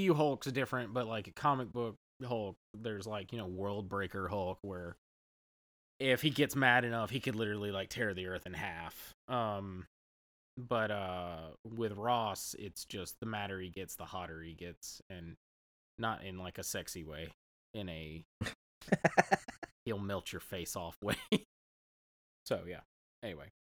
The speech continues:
Speaker 1: Sorry, back, okay, so she's at a sink. <laughs> This podcast's gonna be, like, five hours. <laughs>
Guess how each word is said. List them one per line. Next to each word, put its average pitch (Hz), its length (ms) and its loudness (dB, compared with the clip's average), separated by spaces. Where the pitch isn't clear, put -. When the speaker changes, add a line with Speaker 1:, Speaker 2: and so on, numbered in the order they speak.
Speaker 1:
Sorry, 143 380 8
back, 165 280 10
okay, 143 300 6
so 160 160 8
she's 160 220 4
at 233 80 12
a 196 40 6
sink. 196 580 8
<laughs> 247 60 8
This - 240 -6
podcast's 120 400 -4
gonna 107 120 -10
be, 101 60 -2
like, 101 100 -6
five 101 220 -2
hours. 90 240 -8
<laughs> 240 100 12